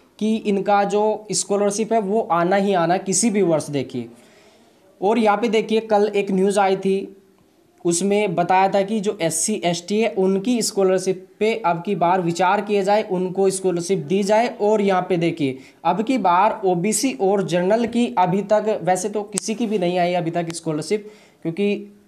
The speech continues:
थोड़ा समय ही ऐसा चल रहा है। लेकिन अगर बात करें दो हज़ार सत्रह की और दो हज़ार आपका अठारह की और दो हज़ार आपका उन्नीस की जो थी देखिए आपकी,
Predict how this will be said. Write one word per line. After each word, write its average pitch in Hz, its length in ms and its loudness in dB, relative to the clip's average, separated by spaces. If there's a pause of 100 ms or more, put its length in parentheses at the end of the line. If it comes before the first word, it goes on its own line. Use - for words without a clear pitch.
(680)
थोड़ा 180 360 2
समय 175 400 -2
ही 190 140 2
ऐसा 180 200 2
चल 170 160 -2
रहा 156 160 0
है। 196 200 0 (340)
लेकिन 202 320 2
अगर 233 200 2
बात 185 340 2
करें 214 280 0
दो 202 140 2
हज़ार 185 280 2
सत्रह 202 400 0
की 190 200 -2 (380)
और 180 200 2
दो 175 200 0
हज़ार 180 240 2
आपका 180 320 0
अठारह 180 560 0
की 196 200 -4
और 180 260 -4
दो 165 160 -2
हज़ार 165 320 0
आपका 175 420 -2 (1300)
उन्नीस 214 420 2
की 233 120 0
जो 196 280 2
थी 190 80 4
देखिए 160 440 -2 (500)
आपकी, 147 440 -2